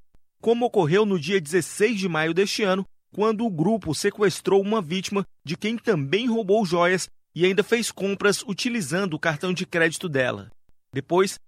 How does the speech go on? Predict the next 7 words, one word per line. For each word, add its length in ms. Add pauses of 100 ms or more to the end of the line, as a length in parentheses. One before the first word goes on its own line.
(140)
a 120
vítima 320
foi 160
mantida 500
em 60
cárcere 420
privado 480